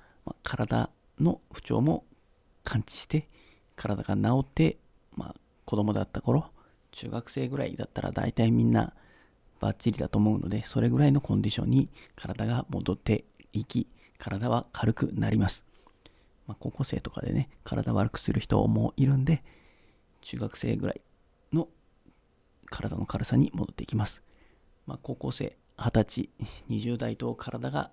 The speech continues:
軽い人は、まあ、それぐらいの時代の体の軽さに戻っていくっていうふうに覚えておいてください。まあ、今日は二つのトピックですが、あなたの体が感知するっていうことと、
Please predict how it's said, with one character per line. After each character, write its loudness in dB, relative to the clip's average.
軽 0
い -2
人 0
は、 4
ま 0
あ、 -10
そ -8
れ -6
ぐ -8
ら -4
い -6
の -4
時 -6
代 0
の 0
体 0
の 4
軽 2
さ 4
に 8
戻 6
っ 2
て -4
い -2
く 2
っ 4
て -14
い -6
う -8
ふ -6
う -6
に -12
覚 -4
え -2
て -14
お 0
い 0
て -4
く -10
だ 0
さ 0
い。 -2
ま -10
あ、 -18
今 -4
日 -4
は -4
二 2
つ -2
の 4
ト -2
ピ -4
ッ -12
ク -2
で 2
す -4
が、 0
あ -8
な -2
た 0
の 6
体 4
が 4
感 6
知 -2
す 2
る 8
っ 4
て -4
い 4
う 0
こ 0
と 0
と、 2